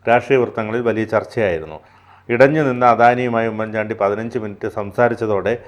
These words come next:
പദ്ധതി ഓക്കെയായി എന്ന തരത്തിലായിരുന്നു തോമസിൻ്റെ കുറിപ്പ്.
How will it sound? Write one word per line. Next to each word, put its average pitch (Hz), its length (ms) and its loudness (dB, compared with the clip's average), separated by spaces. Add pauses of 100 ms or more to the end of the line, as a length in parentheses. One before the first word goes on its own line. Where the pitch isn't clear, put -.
(260)
പദ്ധതി 120 300 0
ഓക്കെയായി 127 480 4
എന്ന 113 220 -2
തരത്തിലായിരുന്നു 101 480 -2
തോമസിൻ്റെ 110 600 -4
കുറിപ്പ്. 107 440 -6